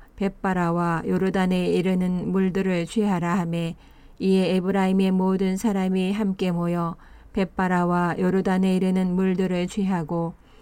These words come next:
또 미디안 족속의 두 통치자 오렙과 스엡을 사로잡아 오렙은 오렙 반석에서 죽이고 스엡은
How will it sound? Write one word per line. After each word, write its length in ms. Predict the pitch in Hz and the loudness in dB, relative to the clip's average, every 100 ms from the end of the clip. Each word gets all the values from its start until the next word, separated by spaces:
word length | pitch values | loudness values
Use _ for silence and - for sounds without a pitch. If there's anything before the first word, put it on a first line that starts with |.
| - - - | -20 -20 -4
또 200 | 190 190 | 0 2
미디안 440 | 190 202 202 196 190 | 4 2 2 0 0
족속의 640 | 196 - 190 185 190 185 | -2 -2 -2 2 2 0
두 280 | 196 185 190 | 0 0 0
통치자 720 | 220 196 190 180 180 175 170 - - - | -2 -2 -2 -2 -2 -2 -4 -12 -20 -10
오렙과 800 | 190 190 196 190 - 185 185 180 | -2 2 2 0 -2 0 2 2
스엡을 640 | 180 - 214 190 185 175 170 | 0 2 2 2 0 0 -2
사로잡아 720 | 208 202 185 170 151 165 160 - - - - - | -2 0 0 -2 -2 -2 -4 -8 -20 -20 -18 -4
오렙은 640 | 190 185 180 190 190 185 - - - | 0 2 2 2 0 -2 -6 -10 -2
오렙 300 | 190 196 196 | 2 2 0
반석에서 880 | 196 196 202 185 185 196 180 175 | 0 0 0 0 0 0 -2 -2
죽이고 600 | 170 180 175 156 170 170 165 - - | -2 -2 -2 -2 -2 -4 -8 -18 -20
스엡은 720 | - - 208 190 175 185 175 | -6 2 4 4 0 -2 -4